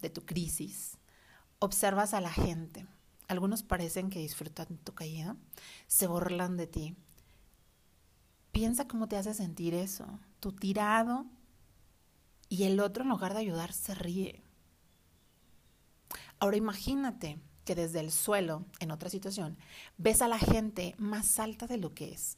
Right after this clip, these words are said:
Hay gente súper grande, caminando, triunfante, feliz, como que nada les preocupa.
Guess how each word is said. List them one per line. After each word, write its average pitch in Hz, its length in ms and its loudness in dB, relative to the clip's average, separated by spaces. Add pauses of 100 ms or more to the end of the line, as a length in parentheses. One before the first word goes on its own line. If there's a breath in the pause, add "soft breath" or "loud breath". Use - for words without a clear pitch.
Hay 180 140 0
gente 190 440 -2
súper 185 340 -8
grande, 185 760 2
caminando, 175 1040 0
triunfante, 156 960 -8
feliz, 156 840 -6 (640 loud breath)
como 190 300 -2
que 196 140 0
nada 220 600 2
les 196 240 -2
preocupa. 156 880 -6